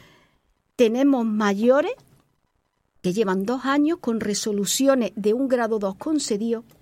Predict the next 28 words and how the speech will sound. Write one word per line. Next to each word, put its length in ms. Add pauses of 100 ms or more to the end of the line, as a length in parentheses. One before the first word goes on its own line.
(240)
y 120
que 160
no 160
les 220
llega 340
la 140
resolución 560
definitiva. 580 (400)
Te 160
mandan 540
una 300
provisional 720
y 100
la 120
definitiva 640 (320)
a 120
dos 220
años. 340 (680)
trece 600
de 200
febrero 600
del 240
veintitrés, 560 (100)
veinte 480
de 80
febrero 540
del 240
veintitrés. 1300